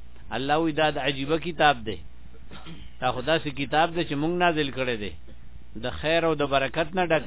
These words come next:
دی. دا دنیا ته راغلی د څه دپاره دی؟ "لیذکروا"، "وَلِيَتَذَكَّرَ أُولُو الْأَلْبَابِ."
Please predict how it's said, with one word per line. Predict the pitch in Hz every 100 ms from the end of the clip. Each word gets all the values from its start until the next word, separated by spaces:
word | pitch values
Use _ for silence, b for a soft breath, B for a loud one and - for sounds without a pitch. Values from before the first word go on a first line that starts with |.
| 117
دی. | 98 - - - - - - - -
دا | 151
دنیا | 151 156 170
ته | 151
راغلی | 143 139 160 185
د | 175 160
څه |
دپاره | 151 139 139 123 113
دی؟ | 95 78 - - - - - - - -
"لیذکروا"، | 113 123 123 107 143 - 151 120 98 73 - - - - - -
"وَلِيَتَذَكَّرَ | 117 127 135 131 131 120 151 - 170 151
أُولُو | 139 127
الْأَلْبَابِ." | 120 110 104 104